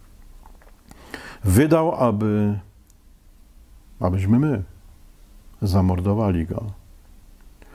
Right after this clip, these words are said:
Bo nienawidziliśmy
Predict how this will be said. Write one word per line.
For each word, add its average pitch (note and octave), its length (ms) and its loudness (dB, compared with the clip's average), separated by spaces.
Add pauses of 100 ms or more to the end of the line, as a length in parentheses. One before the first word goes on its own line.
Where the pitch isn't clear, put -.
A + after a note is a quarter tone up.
(260)
Bo F#2+ 280 4
nienawidziliśmy B2 1700 0